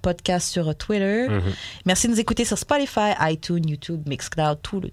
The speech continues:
Speaker 1: truc. Et, euh, c'est pas mal
Speaker 2: Allez
Speaker 1: ça.
Speaker 2: écouter l'épisode de The Fade Podcast.
Speaker 1: Ah oui, euh, ouais, c'est The Fade ?
Speaker 2: Ouais.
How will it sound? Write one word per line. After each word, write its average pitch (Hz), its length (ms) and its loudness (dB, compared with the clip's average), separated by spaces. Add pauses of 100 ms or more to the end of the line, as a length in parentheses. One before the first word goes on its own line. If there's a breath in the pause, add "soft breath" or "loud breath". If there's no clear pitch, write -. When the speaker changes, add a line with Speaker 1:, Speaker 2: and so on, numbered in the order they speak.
Speaker 1:
truc. - 460 -2 (540 loud breath)
Et, 175 220 4
euh, 156 200 6
c'est - 220 -2
pas - 200 0
mal 311 120 2
Speaker 2:
Allez 117 120 6
Speaker 1:
ça. 131 40 6
Speaker 2:
écouter 127 360 2
l'épisode 117 400 2
de 107 140 4
The 98 160 2
Fade 110 480 0 (340)
Podcast. 101 600 0 (100)
Speaker 1:
Ah 208 180 6
oui, 226 300 2
euh, 165 540 4
ouais, 233 120 -6
c'est - 160 -12
The 185 60 -4
Fade ? 311 220 -12 (200)
Speaker 2:
Ouais. 92 200 0